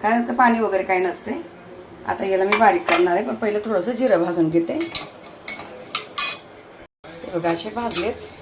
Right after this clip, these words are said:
खूप काळे नाही केले, एकदम असे लालसर पण नाही केले.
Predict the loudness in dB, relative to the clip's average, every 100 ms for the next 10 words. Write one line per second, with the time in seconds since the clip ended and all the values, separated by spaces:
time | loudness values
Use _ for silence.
0 | -18 -18 -18 -12 -8 -2 4 4 4 2
1 | -2 -2 -2 -2 -2 -2 -2 0 -2 -2
2 | -4 -6 -4 -4 -2 -2 -2